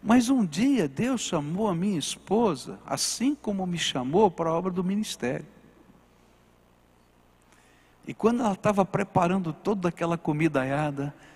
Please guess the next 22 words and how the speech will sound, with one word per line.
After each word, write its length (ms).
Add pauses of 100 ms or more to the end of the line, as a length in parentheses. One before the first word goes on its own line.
(360)
o 80
Espírito 500
de 140
Deus 240
falou 280
para 180
ela: 140
"Filha, 420
o 20
que 120
você 140
tá 160
fazendo?" 720 (2250)
"Ah, 80
eu 100
tô 160
resolvendo 600
o 40
problema 460
das 220
vacas 380
magras." 720